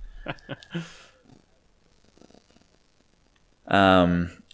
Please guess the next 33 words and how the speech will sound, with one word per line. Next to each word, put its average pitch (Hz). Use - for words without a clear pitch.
otherwise, 107
there 101
have 117
been 95
some 90
leaks 90
that 90
they 92
think 95
the 95
game 95
will 90
take -
place -
in 87
two 117
different 104
eras. 104
They 92
think 95
it -
might 92
be 92
in, 87
like, 82
the 87
nineteen 87
eighties 87
as 82
well 82
as 80
modern 80
day. 80